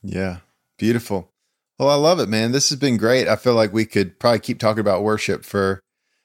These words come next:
uh, another half hour. So maybe we can do another, uh,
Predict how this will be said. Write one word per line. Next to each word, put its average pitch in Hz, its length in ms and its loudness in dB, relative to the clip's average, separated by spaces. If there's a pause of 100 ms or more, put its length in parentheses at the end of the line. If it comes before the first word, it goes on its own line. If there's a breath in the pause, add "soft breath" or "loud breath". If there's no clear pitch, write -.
(140)
uh, 104 320 2
another 107 280 0
half 107 220 0
hour. 101 240 4
So 101 160 -4
maybe 98 220 -2
we 98 160 -2
can 95 160 -4
do 98 160 -2
another, 95 500 -2
uh, 90 200 -2